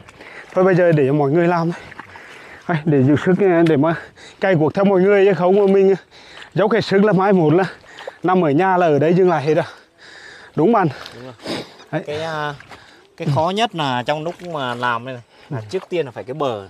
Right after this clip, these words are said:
Speaker 2: bờ thửa ấy mọi người. Còn
Speaker 1: Đó,
Speaker 2: sau
Speaker 1: nó
Speaker 2: này mà nó đã vuông thành sắc cạnh, đã
Speaker 1: quy
Speaker 2: xong
Speaker 1: củ
Speaker 2: đi,
Speaker 1: rồi.
Speaker 2: đi vào quy củ thì cứ vậy mà ấy thôi.
Speaker 1: Cứ vậy mà làm thôi.
Speaker 2: Cày và cấy thôi. Cái, à, bước đầu tiên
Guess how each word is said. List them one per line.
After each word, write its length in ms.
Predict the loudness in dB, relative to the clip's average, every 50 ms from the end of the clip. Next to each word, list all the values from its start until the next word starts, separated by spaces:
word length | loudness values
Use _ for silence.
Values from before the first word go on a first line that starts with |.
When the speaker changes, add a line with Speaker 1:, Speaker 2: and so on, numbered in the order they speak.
| _ _ _
Speaker 2:
bờ 200 | -12 -12 -12 -12 -12 -14
thửa 100 | -16 -16
ấy 140 | -14 -14 -16
mọi 120 | -16 -16
người. 100 | -18 -18 -20 _ _ _ _ _ _ _ _ _ _ _ _ -20 -20 -20 -20 -20 _ _
Còn 100 | -12 -8
Speaker 1:
Đó, 60 | -6 -4
Speaker 2:
sau 80 | -4
Speaker 1:
nó 60 | -6
Speaker 2:
này 220 | -6 -8 -10 -10 -10
mà 140 | -12 -14 -14
nó 360 | -12 -10 -10 -8 -8 -8 -8
đã 500 | -8 -8 -8 -6 -6 -8 -8 -10 -12 -14 -16 -12
vuông 140 | -12 -12 -10
thành 220 | -10 -14 -14 -14
sắc 140 | -12 -12 -12 -10 _
cạnh, 200 | -12 -12 -10 -14
đã 60 | -6 -4
Speaker 1:
quy 100 | -2 -2
Speaker 2:
xong 60 | 0
Speaker 1:
củ 120 | 0 0
Speaker 2:
đi, 60 | 0 2
Speaker 1:
rồi. 120 | 0 -2 -2 -6
Speaker 2:
đi 100 | -12 -10
vào 140 | -8 -8 -8 -8 -8
quy 120 | -10 -10
củ 260 | -10 -10 -14 -14 -14
thì 140 | -14 -16 -18 -18 -18 _
cứ 120 | -16 -14
vậy 160 | -14 -14 -16 -16
mà 180 | -18 -20 -18 -18
ấy 160 | -18 -16 -16
thôi. 100 | -18 -20 -20 _ _ -14 -12
Speaker 1:
Cứ 80 | -8
vậy 140 | -6 -6 -6
mà 120 | -4 -4
làm 200 | -4 -4 -4 -4
thôi. 60 | -2 -2
Speaker 2:
Cày 260 | -2 -2 -4 -6 -8
và 200 | -14 -14 -14 -14
cấy 300 | -12 -12 -10 -8 -6 -8
thôi. 100 | -8 -10 -14 -20 -20 -20 _ _ _ _ _ _ _ -20 -20 _
Cái, 240 | -18 -16 -16 -14 -12
à, 340 | -12 -12 -12 -14 -16 -18 -20 -20 -18 -14
bước 200 | -14 -12 -10 -10
đầu 100 | -12 -12
tiên 220 | _ -8 -8 -8